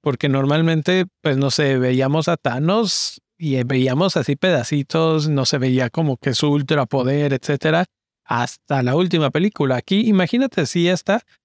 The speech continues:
que es su introducción, ves así como su máximo poder y su máxima,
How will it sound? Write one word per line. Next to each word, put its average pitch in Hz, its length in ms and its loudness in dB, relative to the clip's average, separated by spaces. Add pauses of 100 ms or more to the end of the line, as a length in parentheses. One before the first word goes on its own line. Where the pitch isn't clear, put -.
(160)
que 139 80 0
es 131 80 -2
su 175 80 0
introducción, 151 760 0 (460)
ves 139 260 0
así 151 220 2
como 156 280 0
su 143 140 -2
máximo 135 540 0
poder 135 400 0
y 131 120 0
su 135 140 -4
máxima, 135 500 -2